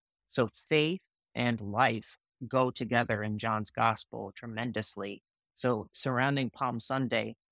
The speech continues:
um, is the references to raising a-, Lazarus from the dead, which, remember, as we said a few minutes ago, then people were believing in Jesus because he worked this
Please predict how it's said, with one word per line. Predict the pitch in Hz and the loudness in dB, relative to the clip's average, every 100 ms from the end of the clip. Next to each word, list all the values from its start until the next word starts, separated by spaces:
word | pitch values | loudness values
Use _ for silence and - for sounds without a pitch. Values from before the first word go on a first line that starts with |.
| _ _ _ 117 | _ _ _ 0
um, | 110 110 107 | 2 0 -2
is | 120 113 107 - | -4 -4 -6 -12
the | 110 | -4
references | 127 131 143 120 120 | 0 2 0 -4 -6
to | - | -4
raising | 113 127 127 135 - | 0 2 2 0 -4
a-, | 113 117 120 | -12 -8 0
Lazarus | 123 120 123 - | 2 2 -4 -6
from | 127 110 | -6 -6
the | 98 | -2
dead, | 143 135 110 - _ - | 2 2 2 -10 _ -6
which, | 123 - - - | -6 -4 -10 -8
remember, | 120 120 131 123 127 - _ _ - | -6 -2 0 2 0 -2 _ _ -12
as | 131 | -6
we | |
said | 120 139 | 0 0
a | 123 | 0
few | 135 | -4
minutes | 127 143 - | -2 -2 -4
ago, | 113 113 95 - _ _ - | -2 -2 -4 -12 _ _ -2
then | 120 | 0
people | 147 139 | 2 0
were | 131 120 | 0 -2
believing | 120 113 117 139 113 | 0 -2 0 -2 -2
in | 110 | -2
Jesus | 107 101 95 98 - | -4 -6 -6 -8 -8
because | 104 - 107 | -8 -4 -2
he | 113 | -2
worked | 107 107 - - | -2 -4 -4 -6
this | 101 | -6